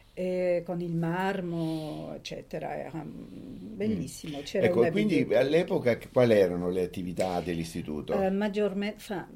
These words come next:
Speaker 1: c'erano soprattutto delle conferenze, ma abbiamo anche organizzato delle mostre, ehm, al-, già dall'inizio, e,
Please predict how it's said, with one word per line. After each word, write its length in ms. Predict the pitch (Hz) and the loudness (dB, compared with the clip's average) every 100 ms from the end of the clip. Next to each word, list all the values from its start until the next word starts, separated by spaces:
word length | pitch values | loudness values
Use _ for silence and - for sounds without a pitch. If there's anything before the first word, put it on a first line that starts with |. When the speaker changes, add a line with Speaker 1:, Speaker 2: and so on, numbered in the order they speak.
| - | -12
Speaker 1:
c'erano 480 | 214 202 190 185 | -6 -4 -2 -4
soprattutto 680 | 175 226 170 214 202 240 - | -4 -4 -2 -4 -4 -6 -4
delle 240 | 185 185 175 | -4 -4 -4
conferenze, 920 | 175 180 196 185 185 220 254 254 302 | -8 -8 -6 -2 -2 0 -2 -4 -2
ma 300 | 277 208 196 | -2 -2 -4
abbiamo 460 | 202 170 170 180 175 | -6 -6 -4 -4 -6
anche 300 | 180 - 190 | -6 0 2
organizzato 1040 | 190 175 185 185 165 175 180 - 175 165 | 2 2 0 -2 0 0 0 0 0 2
delle 240 | 165 160 160 | 2 0 -2
mostre, 800 | 151 180 254 247 - 170 156 160 - - - - - _ | -2 -4 -4 -8 -12 -10 -10 -12 -18 -20 -20 -20 -20 _
ehm, 1500 | - 147 147 151 151 151 - - 80 80 - - - - - | -8 -6 -6 -8 -10 -10 -12 -12 -12 -12 -14 -16 -18 -18 -16
al-, 440 | - 143 135 139 131 - | -10 -8 -8 -10 -12 -14
già 180 | 156 190 | -2 0
dall'inizio, 1000 | 175 165 170 185 220 233 - 254 247 - | 2 0 0 -4 -4 -6 -2 0 2 0
e, 600 | 175 170 165 165 156 160 | -6 -4 -4 -4 -6 -8